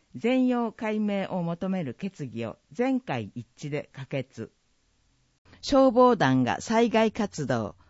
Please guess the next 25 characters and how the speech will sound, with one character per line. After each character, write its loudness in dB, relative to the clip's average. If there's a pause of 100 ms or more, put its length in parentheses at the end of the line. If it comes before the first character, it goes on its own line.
(160)
ま -6
た -2
は -4
訓 -2
練 -2
に -4
出 -6
動 -2
し -12
た -6
際、 -8 (480)
当 4
該 2
各 -4
分 2
団 2
か -2
ら 2
の 2
請 0
求 2
に 4
基 2
づ -2
き、 -12